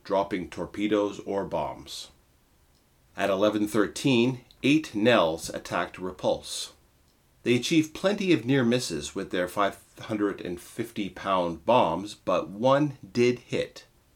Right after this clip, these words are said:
which penetrated the upper deck and exploded in the marine mess area. But damage was light and there were few casualties. Repulse kept on, and had damaged five of the eight Nels by their anti-aircraft fire.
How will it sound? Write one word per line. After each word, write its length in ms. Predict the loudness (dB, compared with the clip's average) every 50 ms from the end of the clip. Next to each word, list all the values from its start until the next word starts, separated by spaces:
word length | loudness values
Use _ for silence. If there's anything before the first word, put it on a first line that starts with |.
| _ _ _ _ _ _ _ _ _ _ _ _ _ _ _ -6
which 260 | 0 0 0 0 0 -4
penetrated 640 | 0 2 2 2 2 0 0 2 2 2 2 0
the 100 | -2 -2
upper 260 | -2 -4 -4 -6 -2
deck 340 | 2 4 4 4 2 -4 -14 -14
and 140 | -8 -6 -6
exploded 640 | -4 -4 -4 -4 -2 0 2 4 4 2 2 2
in 140 | 2 4 4
the 60 | 4
marine 540 | 4 2 2 4 4 4 4 4 4 2 2
mess 320 | 2 0 0 0 -2 -6 -4
area. 440 | -2 -2 -2 -2 -4 -6 -10 -14 -18 _ _ _ _ _ _ _ _ _ _ _ _ _ _ _ _
But 380 | -10 -2 0 0 0 -2 -4 -12 -20 _ -10
damage 380 | -2 0 0 0 0 -2 -4 -4
was 180 | -6 -4 0 2
light 380 | 4 4 4 2 0 -4 -10 -16
and 160 | -12 -8 -6
there 80 | -6
were 100 | -6 -6
few 280 | -6 -10 -8 -6 -6 -6
casualties. 800 | -4 -4 -4 -4 -4 -4 -8 -10 -10 -12 -14 -12 -14 -20 -20 -20 _ _ _ _ _ _ _ _ _ _ _ _ _ _ _ _ _ _ _ _ -4
Repulse 420 | -4 -4 2 4 4 4 4 2
kept 300 | 2 2 2 2 4 4
on, 300 | 4 4 4 -2 -6 -12 -20 _ _ _ _ _ _ _ _
and 380 | -6 -2 0 2 4 4 2 2
had 160 | 0 0 0
damaged 500 | 4 4 4 4 6 4 2 2 0 -10 -12
five 400 | -8 -2 2 4 4 4 4 2
of 40 |
the 160 | 0 4 4 6
eight 180 | 6 4 2
Nels 460 | 0 -2 0 2 2 0 -2 -4 -6
by 320 | -4 -2 0 0 2 0 0
their 380 | 0 0 0 2 2 0 -2 -4
anti-aircraft 760 | -6 -6 -6 -6 -8 -6 -6 -8 -8 -8 -10 -10 -10 -10 -8
fire. 460 | -4 -4 -2 -2 -2 -4 -8 -12